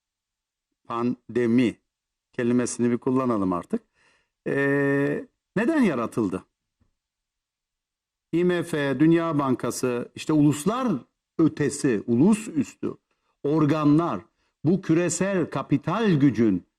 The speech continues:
organları tefecidir. Bunların başka rolü yoktur. Tefecidir. Zahirde parayla dünyayı yönetirler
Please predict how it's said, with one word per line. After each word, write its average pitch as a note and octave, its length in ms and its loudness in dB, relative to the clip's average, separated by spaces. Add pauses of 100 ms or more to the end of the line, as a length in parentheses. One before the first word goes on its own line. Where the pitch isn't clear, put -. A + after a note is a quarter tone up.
(420)
organları C#3 880 0 (680)
tefecidir. B2 680 -6 (640)
Bunların C3+ 360 2
başka C3+ 320 -4
rolü C#3 200 2
yoktur. - 380 -4 (340)
Tefecidir. G#2+ 640 -8
Zahirde B2 580 -2
parayla A#2+ 600 -2
dünyayı G#2+ 380 2
yönetirler F3 600 2